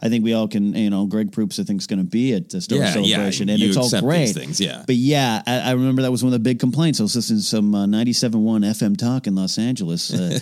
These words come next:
Speaker 2: <laughs>
Speaker 1: uh, I think this guy, the guy's name was Leo Quinones. He used to do a movie review show, and he was specifically talking about that back in that day of just like, well, it, there's, I mean, I could accept there's announcers in Star Wars.
Speaker 2: Yeah.
Speaker 1: But are they announcers?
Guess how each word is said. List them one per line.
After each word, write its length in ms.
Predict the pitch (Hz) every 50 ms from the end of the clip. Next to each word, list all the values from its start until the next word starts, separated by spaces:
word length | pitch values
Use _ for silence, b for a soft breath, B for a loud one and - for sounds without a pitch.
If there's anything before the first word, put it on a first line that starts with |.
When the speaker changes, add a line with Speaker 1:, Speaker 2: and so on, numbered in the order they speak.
| - -
Speaker 2:
<laughs> 220 | 107 - - - 90
Speaker 1:
uh, 320 | 90 90 90 92 92 92
I 40 | 90
think 160 | - 107 95
this 60 | - -
guy, 180 | - 101 98
the 220 | 95 95 - - -
guy's 180 | 104 104 98 98
name 120 | 104 98
was 120 | 92 82
Leo 300 | 80 90 101 117 131 123
Quinones. 500 | 107 - 98 92 90 98 107 107 92 85
He 80 | - 92
used 120 | 92 -
to 60 | - 101
do 60 | 90
a 20 |
movie 420 | 87 82 - 95 104 104 101 104 98
review 280 | 90 85 78 87 101
show, 260 | 95 - - 87 76 - B B B B B B
and 140 | - 104 104
he 120 | 139 185
was 120 | 208 170
specifically 540 | - - 127 - - 160 143 147 120 131 120
talking 340 | 110 120 113 127 131 123 98
about 240 | 87 80 67 71 -
that 220 | - - - - _ _ b b b b
back 220 | - 110 107 104 107
in 80 | 104
that 160 | 98 90 87
day 240 | - 107 107 104 92
of 80 | 85 80
just 180 | - 92 -
like, 220 | - 95 95 - - _ _ -
well, 180 | 143 147 - - - - - -
it, 260 | 65 98 - - - - _ _ -
there's, 360 | - 127 120 107 - - - - -
I 80 | 131
mean, 160 | 147 151 147 147
I 60 | 135
could 140 | 131 - 147
accept 300 | - - - 202 202 190
there's 180 | - 131 113 -
announcers 720 | 107 107 107 107 104 107 120 127 - - 107 95 80 80
in 100 | 73 76
Star 260 | - - 76 - -
Wars. 300 | 71 71 - - - -
Speaker 2:
Yeah. 380 | 113 123 107 85 80 80 76 - - _ -
Speaker 1:
But 120 | 110 104
are 120 | 110 107 104
they 300 | 87 95 82 71 73 -
announcers? 1040 | - 107 101 90 101 110 113 143 190 175 160 - 277 311 330 339 247 - - -